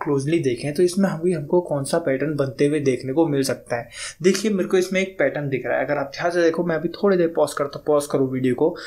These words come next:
और पूरे chart में देखो, इतने से ही chart में, पूरे यही chart के एरिया में आपको कौन सा pattern बनते हुए देखने को मिल रहा है? इसमें हमको अच्छे खासे एक pattern बनते हुए देखने को मिल रहा है। अगर देखा जाए तो हमको दो pattern भी देखने को मिल सकते हैं। एक pattern हमारा क्या है,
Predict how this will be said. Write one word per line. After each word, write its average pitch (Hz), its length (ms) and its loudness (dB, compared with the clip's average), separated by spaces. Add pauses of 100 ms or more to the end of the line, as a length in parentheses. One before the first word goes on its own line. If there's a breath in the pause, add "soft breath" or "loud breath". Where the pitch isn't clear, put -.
(140)
और 156 140 4
पूरे 175 140 4
chart 147 380 0
में 147 100 -4
देखो, 139 260 -4
इतने 226 280 0
से 208 140 0
ही 165 160 2
chart 135 340 -4
में, 135 100 -6
पूरे 175 200 4
यही 160 280 0
chart 156 260 0
के 170 120 -2
एरिया 131 240 0
में 151 80 -4
आपको 165 180 -2
कौन 147 200 -2
सा 175 140 -2
pattern 147 380 -2
बनते 127 220 -2
हुए 143 100 2
देखने 127 260 -4
को 143 100 -6
मिल 127 140 -4
रहा 120 140 -4
है? 113 60 -12 (360 loud breath)
इसमें 208 260 0
हमको 156 380 0
अच्छे 180 320 -4
खासे 156 340 -4 (260)
एक 208 220 4
pattern 151 300 0
बनते 139 220 -2
हुए 139 80 0
देखने 139 220 -2
को 139 120 -2
मिल 143 80 0
रहा 185 80 4
है। 202 160 -4
अगर 170 160 2
देखा 147 220 0
जाए 165 140 2
तो 208 140 0
हमको 220 140 4
दो 165 240 4
pattern 156 340 0
भी 165 100 0
देखने 151 260 -2
को 185 120 0
मिल 139 180 2
सकते - 360 -6
हैं। 131 280 -4 (440 loud breath)
एक 208 200 2
pattern 170 220 0
हमारा 143 240 -4
क्या 147 180 0
है, 151 140 0